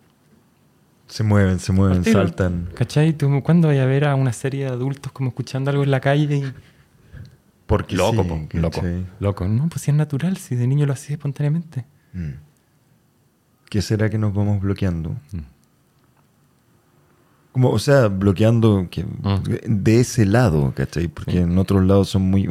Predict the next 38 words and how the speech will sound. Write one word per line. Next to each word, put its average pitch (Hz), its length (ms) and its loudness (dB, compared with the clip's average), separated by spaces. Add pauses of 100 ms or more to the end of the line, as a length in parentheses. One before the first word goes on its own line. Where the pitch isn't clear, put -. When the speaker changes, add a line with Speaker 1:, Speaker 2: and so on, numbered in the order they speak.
(140)
Speaker 1:
hay 95 120 2
gente 98 260 -2
que 95 60 2
es 87 60 2
muy 92 160 2
funcional, 92 540 2
Speaker 2:
Sí, 80 60 2
po. - 80 -6
Speaker 1:
pero 85 460 2 (440)
claro, 95 260 2
¿qué 90 80 0
será 98 280 2
que 98 300 4
nos 87 160 2
vamos 95 240 2
como 87 220 0
restringiendo? 87 760 -2
¿Será 85 220 0
el, 87 80 2
Speaker 2:
Mm. 82 40 -4 (480)
Speaker 1:
es 80 80 2
el 80 100 2
pudor, 90 640 4
es 82 160 -2
lo 82 220 -2
Speaker 2:
Mm. - 40 -10
Speaker 1:
que 73 300 -4
dirán? 92 720 2
Speaker 2:
Mm. - 40 -16 (360)
Speaker 1:
Pero 92 140 2
claro, 101 260 4
tenemos 92 260 4
la 90 120 6
suerte - 400 2
de 90 200 4
como 78 520 2 (680)
poder 87 320 4
trabajar. 92 640 2